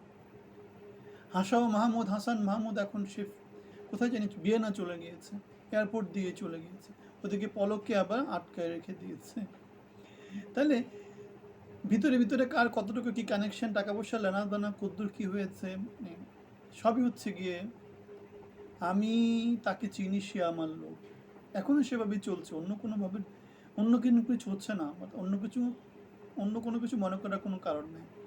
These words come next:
তাহলে দেবপ্রিয় যে কথাটা বলেছেন, দেবপ্রিয়কে আমরা অনেকে অনেকভাবে চিনি, জানি বা চিনি। মানে, দেবপ্রিয়কে অনেকে বলে সে রাশিয়া থেকে যেরকম পড়াশোনা করেছে, সে কিছু সময় ভারতের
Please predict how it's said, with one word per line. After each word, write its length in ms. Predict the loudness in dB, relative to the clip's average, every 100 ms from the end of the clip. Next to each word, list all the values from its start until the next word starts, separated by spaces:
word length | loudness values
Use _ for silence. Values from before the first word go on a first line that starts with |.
| -18 -20 -20 -16 -6 0
তাহলে 140 | 6
দেবপ্রিয় 400 | 6 6 6 4
যে 120 | 6
কথাটা 240 | 4 4 2
বলেছেন, 360 | 2 -2 0
দেবপ্রিয়কে 720 | 4 4 4 2 2 2 2
আমরা 380 | 4 4 6 6 4 -4
অনেকে 340 | -6 -4 -4
অনেকভাবে 400 | -2 -2 -4 -4
চিনি, 360 | -6 -8 -6 -8 -6
জানি 260 | -6 -4 -2
বা 100 | -4
চিনি। 340 | -2 -4 -4 -6 -10 -20 -20 -20 -20 -20 -20 -20 -20 -20 -20 -20 -20 -20 -20 -20 -20 -16 -2
মানে, 160 | 0
দেবপ্রিয়কে 500 | 4 4 4 2 2
অনেকে 300 | 4 4 2
বলে 420 | 2 2 0 -2 -4
সে 320 | -4 -2 0
রাশিয়া 360 | -2 -2 -4
থেকে 220 | -4 -4 -4
যেরকম 240 | -4 -2
পড়াশোনা 380 | -2 -2 -2 -6
করেছে, 480 | -6 -8 -8 -10 -10
সে 440 | -8 -8 -6 -6 -8 -16 -18 -14 -12
কিছু 180 | -6 -6
সময় 380 | -6 -6 -6 -6
ভারতের 440 | -6 -8 -6 -8